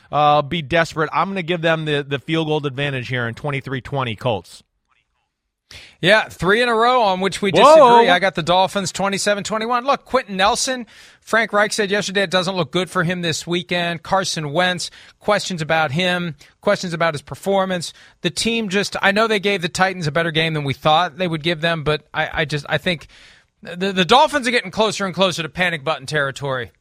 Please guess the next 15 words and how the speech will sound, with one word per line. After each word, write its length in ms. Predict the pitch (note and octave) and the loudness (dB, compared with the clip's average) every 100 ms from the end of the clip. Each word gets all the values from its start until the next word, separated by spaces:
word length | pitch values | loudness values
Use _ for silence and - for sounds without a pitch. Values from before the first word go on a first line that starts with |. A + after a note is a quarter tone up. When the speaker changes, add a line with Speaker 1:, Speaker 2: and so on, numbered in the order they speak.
| - | -4
Speaker 2:
They 120 | G3 | -2
need 240 | G3+ F#3+ | -2 -4
this 240 | D#3 C#3+ - | -4 -6 -8
one. 200 | A#2+ G#2 _ _ | -14 -16 _ _
I 120 | - G#3 | -2 -2
think 180 | D#3+ | -2
the 80 | D#3 | -6
Colts 340 | - F#3+ F#3+ E3 | 0 0 0 0
are 80 | |
already 300 | D#3+ E3 D3+ | 0 2 -2
feeling 340 | C3+ F3 D#3 C#3+ | -4 -4 -4 -2
like 220 | D3 C3+ | -2 -2
a 40 | |
team 420 | C3+ - D#3 D3 C3+ | -6 -4 -4 -4 -2
that 200 | C3 | -4